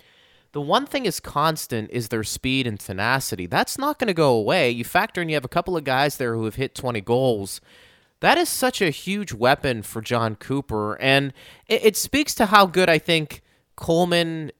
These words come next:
is, Gourde is, but also, too, I think Goodrow, how much better he is than many people anticipated.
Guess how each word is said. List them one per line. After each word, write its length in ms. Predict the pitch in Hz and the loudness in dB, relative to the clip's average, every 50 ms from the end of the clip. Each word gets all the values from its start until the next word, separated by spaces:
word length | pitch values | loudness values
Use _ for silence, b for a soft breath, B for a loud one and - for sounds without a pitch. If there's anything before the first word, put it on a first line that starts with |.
| _ _ _ _ | _ _ _ _
is, 540 | - 147 151 156 160 160 160 160 151 139 - | 2 4 6 6 6 6 4 2 0 -2 -6
Gourde 360 | 120 113 135 147 156 165 170 | -6 0 2 4 4 4 4
is, 120 | 180 156 - | 2 0 -2
but 100 | - 247 | 0 0
also, 260 | 302 381 - - 415 | 0 0 0 0 -2
too, 200 | - - 294 254 | 0 0 0 0
I 80 | 247 | 0
think 240 | 240 - 233 202 - | 2 0 -2 -2 0
Goodrow, 640 | - 160 185 208 208 180 151 135 123 120 117 113 113 b b b b b b b b b b _ _ _ | 0 2 2 2 4 4 6 6 6 6 4 4 0 b b b b b b b b b b _ _ _
how 220 | - 147 175 202 233 | -2 2 4 4 6
much 260 | 226 214 - - 127 | 6 4 2 2 4
better 500 | - 156 165 185 180 160 147 143 131 - - | 6 8 8 8 6 4 4 2 0 -4 -6
he 320 | - - 160 175 180 160 | -8 -6 0 4 6 6
is 160 | 147 139 123 | 6 6 4
than 320 | - 139 135 131 127 127 - | 4 2 2 2 0 -4 -8
many 260 | - 113 123 139 160 | -6 -4 -2 -2 -2
people 300 | 147 160 156 - 151 143 | -2 -4 -4 -2 0 -2
anticipated. 640 | 120 107 - 131 - - 175 - 87 - - - - | 0 -2 -2 -4 -4 -4 -4 -4 -6 -8 -8 -14 -20